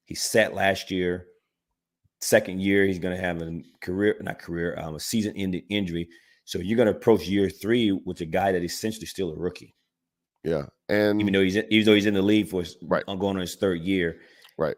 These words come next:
Speaker 1: And, and then at that point, you'll, you'll essentially have a couple more years before you gotta make the decision on him as a big-time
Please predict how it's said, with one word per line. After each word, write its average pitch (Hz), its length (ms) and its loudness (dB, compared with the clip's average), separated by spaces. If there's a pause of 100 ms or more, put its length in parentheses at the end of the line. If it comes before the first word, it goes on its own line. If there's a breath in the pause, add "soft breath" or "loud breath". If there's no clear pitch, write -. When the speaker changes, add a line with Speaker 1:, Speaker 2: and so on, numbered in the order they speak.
Speaker 1:
And, 95 540 2
and 95 120 -6
then 98 120 2
at 90 80 0
that 98 180 -2
point, 98 260 -2
you'll, 90 300 -4
you'll 87 160 -6
essentially 95 480 -6
have 92 180 -2
a 82 40 -8
couple 95 280 -4
more 90 120 -2
years 90 240 -2
before 87 240 -6
you 85 100 -2
gotta 82 140 -2
make 85 160 -4
the 76 80 -10
decision 82 400 -4
on 80 100 -8
him 80 200 -6
as 76 100 -10
a 78 60 -16
big-time 78 460 -10